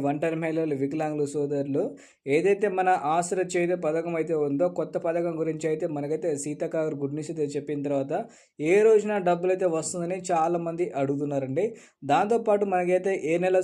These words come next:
సంబంధించిన డబ్బులు అయితే వస్తాయి. అలాగే మనకి గతంలో చూసుకుంటే మనకి ఆశ్రయ చేయుత పథకం ద్వారా వచ్చేసి ప్రభుత్వం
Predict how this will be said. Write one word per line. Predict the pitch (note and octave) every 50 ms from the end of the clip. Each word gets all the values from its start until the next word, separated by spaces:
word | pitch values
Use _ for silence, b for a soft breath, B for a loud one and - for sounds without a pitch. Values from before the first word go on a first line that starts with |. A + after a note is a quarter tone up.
| F#3
సంబంధించిన | F#3 F3 F3 F3 F3 F3+ E3+ D#3 D#3
డబ్బులు | D3 D3 D3 D#3 D#3
అయితే | D#3 E3 D3 C#3+
వస్తాయి. | C#3+ C#3+ - - F#3+ G3 - D#3
అలాగే | D#3+ F3 F3 F#3+ F#3 F3+ F3
మనకి | E3+ E3+ F3 G3 A3 A3+ B B B B B - C#3+ C#3
గతంలో | C#3+ - G#3+ G#3+ G#3+ G#3+ G3+ G#3 G#3
చూసుకుంటే | G3 G3+ G3 - - G#3 G3 G3 F#3 F#3
మనకి | F#3 F#3 F#3 F#3+ F#3 F3+ F3+ E3+ E3 E3+
ఆశ్రయ | F3+ F3+ - G3+ F#3 F#3
చేయుత | F#3+ F#3 F#3 F#3 F3 F3
పథకం | E3+ F3 F3 E3+ D#3+ E3+
ద్వారా | E3 E3 D#3+
వచ్చేసి | D#3+ - E3+ D#3+ E3 E3+ D#3+ F#3+ G#3 B B B B B _
ప్రభుత్వం | - E3 D#3 F3 G3 G3 G3 G#3+